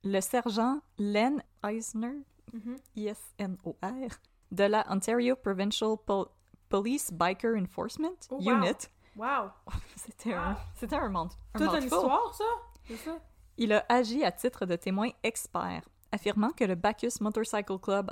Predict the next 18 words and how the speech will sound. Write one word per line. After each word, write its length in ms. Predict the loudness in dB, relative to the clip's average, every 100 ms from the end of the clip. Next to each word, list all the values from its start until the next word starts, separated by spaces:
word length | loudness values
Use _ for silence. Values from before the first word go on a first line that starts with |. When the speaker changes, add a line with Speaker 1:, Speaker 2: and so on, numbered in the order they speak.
| -4
Speaker 1:
encourageait 500 | -4 0 2 2 2
ses 160 | 0
membres 320 | 0 2 0 -2
à 80 | -4
employer 400 | -2 0 0 2
la 100 | 2
violence 480 | 2 2 2 0 -4 -4
et 60 |
l'intimidation 840 | 0 0 2 2 4 2 0 -4 -4
pour 200 | -2 -2
assurer 340 | -2 0 2
leur 160 | 2 2
dominance 640 | 2 2 0 0 -2 -6
à 60 | -6
titre 340 | -4 -6 -4 -2
de 100 | -2
club 340 | 0 0 0 -4
one-percenter 1000 | 2 2 2 -2 -2 -4 -4 -2 -2